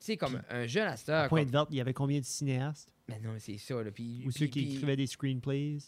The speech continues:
Speaker 1: puis
Speaker 2: Pas vous dire, pas vous knocker sur le monde de Pointe Verte, mais
Speaker 1: Mais
Speaker 2: comme
Speaker 1: tu
Speaker 2: Spielberg
Speaker 1: n'avais
Speaker 2: vient pas
Speaker 1: pas.
Speaker 2: de
Speaker 1: Non.
Speaker 2: Madran non plus, là.
Speaker 1: Non.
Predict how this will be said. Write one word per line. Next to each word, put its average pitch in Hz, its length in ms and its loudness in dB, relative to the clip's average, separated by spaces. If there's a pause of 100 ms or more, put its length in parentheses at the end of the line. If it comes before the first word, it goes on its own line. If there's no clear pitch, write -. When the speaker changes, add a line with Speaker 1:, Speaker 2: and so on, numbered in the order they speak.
(120)
Speaker 1:
puis 123 100 -6
Speaker 2:
Pas 165 80 8
vous 143 100 6
dire, 127 220 2
pas 151 140 4
vous 139 100 4
knocker 135 320 4
sur 131 160 -2
le 131 60 4
monde 135 100 2
de 131 60 2
Pointe 123 260 -2
Verte, 151 240 2
mais 123 80 0
Speaker 1:
Mais 120 80 2
Speaker 2:
comme 113 80 4
Speaker 1:
tu 110 60 0
Speaker 2:
Spielberg 147 480 6
Speaker 1:
n'avais 101 120 -2
Speaker 2:
vient 127 120 2
pas 143 180 2
Speaker 1:
pas. 127 80 0
Speaker 2:
de 120 120 0 (220)
Speaker 1:
Non. 120 180 -4
Speaker 2:
Madran 131 360 2
non 123 160 0
plus, 180 220 -2
là. 160 80 -2 (100)
Speaker 1:
Non. 170 120 0